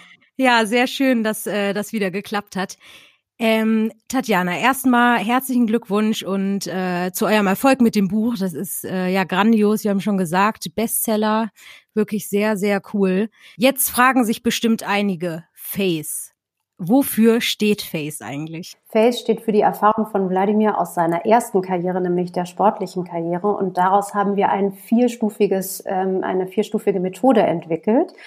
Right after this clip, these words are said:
Speaker 2: die es, äh, Leuten möglich macht, die nicht unbedingt Boxweltmeister werden wollen, aber trotzdem partizipieren wollen an dieser Expertise, die Wladimir gesammelt hat.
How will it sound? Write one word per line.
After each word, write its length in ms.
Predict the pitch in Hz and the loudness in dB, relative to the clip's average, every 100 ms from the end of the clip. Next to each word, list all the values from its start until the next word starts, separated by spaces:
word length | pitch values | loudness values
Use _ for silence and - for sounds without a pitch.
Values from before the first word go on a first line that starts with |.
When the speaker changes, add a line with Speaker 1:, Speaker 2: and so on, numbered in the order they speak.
| - - - - | -20 -20 -12 0
Speaker 2:
die 140 | 226 | 2
es, 240 | 208 196 - | 2 0 -2
äh, 260 | 208 202 | 2 4
Leuten 440 | 196 214 320 320 240 | 6 6 6 6 4
möglich 340 | 220 208 185 | 4 0 0
macht, 240 | 202 196 190 | 2 2 2
die 80 | |
nicht 180 | 233 269 | 4 4
unbedingt 380 | 220 185 180 180 | 2 2 0 -2
Boxweltmeister 840 | 175 - 180 170 175 165 - 175 | -4 -4 -6 -4 -4 -4 -4 -4
werden 360 | 175 175 185 175 | 0 0 -2 0
wollen, 300 | 175 190 208 | 2 2 0
aber 180 | 190 185 | -2 -4
trotzdem 400 | - 208 208 190 | -2 -2 -2 -2
partizipieren 680 | 190 190 - - 214 214 190 | -2 -4 -6 -2 2 4 4
wollen 220 | 185 180 | 4 2
an 180 | 185 190 | 0 0
dieser 280 | 185 190 | 2 2
Expertise, 640 | 202 - 185 185 214 202 190 | 2 0 -4 -2 0 2 2
die 100 | 180 | 2
Wladimir 380 | 185 185 180 170 | 0 2 0 0
gesammelt 480 | 170 160 151 - | -2 -2 -4 -8
hat. 260 | - - | -8 -8